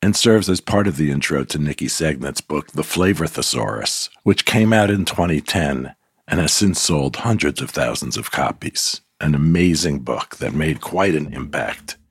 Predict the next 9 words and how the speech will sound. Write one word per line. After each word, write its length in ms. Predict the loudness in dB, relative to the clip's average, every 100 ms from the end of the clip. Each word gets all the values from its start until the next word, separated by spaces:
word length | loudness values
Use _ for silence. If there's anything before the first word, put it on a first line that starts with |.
| _ _ _
in 140 | -4 0
my 180 | 2 0
circles 500 | -2 -4 -6 -10 -8
and 140 | -8
others. 520 | -10 -10 -8 -8 -8 -14 _ _ -20 -20 -20 -20 -20 _
In 220 | 6 8
that 280 | 6 2 -4
book, 320 | -12 -14 -10
Segnit, 640 | -4 0 0 0 -6 -10